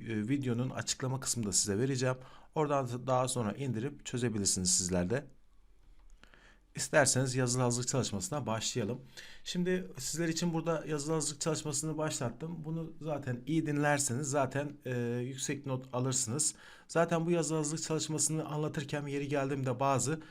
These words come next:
püf noktaları, yeri geldiğimde kısa kısa, e, konuyu da anlatmaya çalışacağım. Başlayalım isterseniz.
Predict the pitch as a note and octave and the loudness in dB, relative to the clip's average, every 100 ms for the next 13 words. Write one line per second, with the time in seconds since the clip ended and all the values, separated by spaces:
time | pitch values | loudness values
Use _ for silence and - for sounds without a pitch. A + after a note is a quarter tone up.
0 | - - - - E3 - A#2 - G#2 G2+ | -18 -18 -4 2 2 4 2 2 0 2
1 | B2 B2 B2+ B2 A2+ A2+ B2 B2 - - | 2 2 2 2 2 2 0 -2 -2 -2
2 | B2 - A#2 B2 B2 A2 G#2+ G#2 - A2 | -2 -2 0 0 -2 -4 -2 -2 -2 -2
3 | A#2+ A#2 C3+ G#2+ A2+ A2+ G#2+ A2+ B2+ A2 | 0 0 -2 -4 -4 -4 -4 -4 -4 -4
4 | G2+ - G#2 - - - - - F3 - | -4 -2 -2 -2 -8 -18 -18 -8 -4 2
5 | E3 G#2+ G#2 G#2 G2 A2+ A#2+ - | 2 2 2 -2 -2 -4 -2 -4